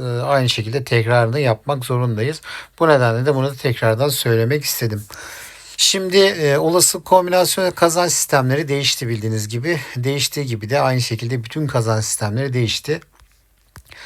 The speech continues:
Aynı anda şu anda, e, çok ciddi kazançlar sağladık hafta sonu ve hafta içi dahil olmak üzere. Güzel kazançlar, e, devam ediyor. Zaten bildiğiniz gibi Avrupa maçları vesaire,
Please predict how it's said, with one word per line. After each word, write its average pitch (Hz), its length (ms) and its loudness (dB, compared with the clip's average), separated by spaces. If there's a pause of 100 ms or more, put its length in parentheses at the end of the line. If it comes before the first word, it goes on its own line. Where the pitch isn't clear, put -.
(340)
Aynı 185 340 4
anda 147 480 4 (340)
şu - 260 4
anda, 143 600 4
e, 120 60 -2
çok 151 260 -2
ciddi 175 500 -2
kazançlar 147 600 2
sağladık 120 520 0
hafta 131 340 -2
sonu 113 300 0
ve 143 80 0
hafta 123 380 0
içi 120 340 -2 (440)
dahil 123 320 4
olmak 123 420 2
üzere. 131 340 -2 (380)
Güzel 180 320 4
kazançlar, 156 680 2
e, 123 260 -2
devam 147 360 4
ediyor. 131 380 0 (260)
Zaten 151 500 4
bildiğiniz 135 420 -2
gibi 131 320 0
Avrupa 135 480 2
maçları 107 420 -4
vesaire, 117 720 0